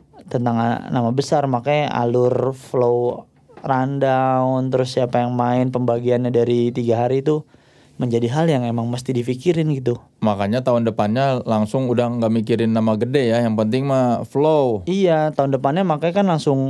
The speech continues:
Speaker 1: wah, j-, karena gue belajar dari hari ketiga yang tahun pertama.
Speaker 2: Iya, iya, iya.
Speaker 1: Jadinya, jadi tahun, tahun berikutnya dari hari Jumatnya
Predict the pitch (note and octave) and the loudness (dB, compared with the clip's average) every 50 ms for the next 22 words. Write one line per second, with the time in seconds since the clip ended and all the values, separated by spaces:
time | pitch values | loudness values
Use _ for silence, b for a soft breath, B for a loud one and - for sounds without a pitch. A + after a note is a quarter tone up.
0 | C#3 - - _ - - D#3 C#3 C3 B2+ B2 A#2 A#2 A#2+ A#2+ C3 A#2 C#3 C#3+ D#3 | -4 -6 -10 _ -6 -2 0 2 4 4 2 2 0 -2 -4 -4 -2 0 0 0
1 | G3 F#3+ G3 G#3+ E3+ D#3+ D3 D#3 F3 D#3+ D3+ C#3+ C3 C3+ C3+ C3 B2+ C3 B2+ C3 | 0 0 0 2 2 2 0 0 0 2 2 2 2 2 0 0 0 0 -2 -2
2 | B2+ B2 B2+ A#2+ A#2+ B2 B2+ B2+ A#2+ B2 A#2+ - B2 D3 D3+ D3+ C#3 C3 C3+ - | 2 2 2 2 2 2 0 0 0 0 0 0 -2 -2 -2 -2 -2 -4 -6 -8
3 | - _ _ _ - - - - A2 G#2+ G#2 G#2 G2+ G2+ G2 F#2+ F#2 A2+ B2 C3+ | -14 _ _ _ -18 -10 -4 -2 0 2 2 2 0 0 0 0 0 0 0 0
4 | C#3+ D3 C3+ B2 A#2+ B2+ - b b b b b b b b b b b - C3+ | 0 2 2 0 0 -2 -6 b b b b b b b b b b b 0 0
5 | C3 C#3+ C#3 C3 C3 C3 C3+ C3 C3 C3 - A2+ - - - - - C#3 B2+ B2 | 2 2 0 0 0 0 0 -2 -2 -4 -6 -10 -12 -14 -14 -6 -2 0 0 0
6 | B2+ B2+ B2+ B2 B2+ B2+ B2+ C3 - F3+ F#3+ G3 F#3 D#3+ B2+ B2+ B2+ B2+ B2 A#2+ | 2 0 0 0 0 0 0 0 0 2 0 2 2 2 2 2 2 2 0 0
7 | B2 B2 B2+ B2 B2 B2+ C#3+ F3+ F#3+ G3+ G3+ b | 0 0 0 0 0 0 0 -2 -2 -2 -4 b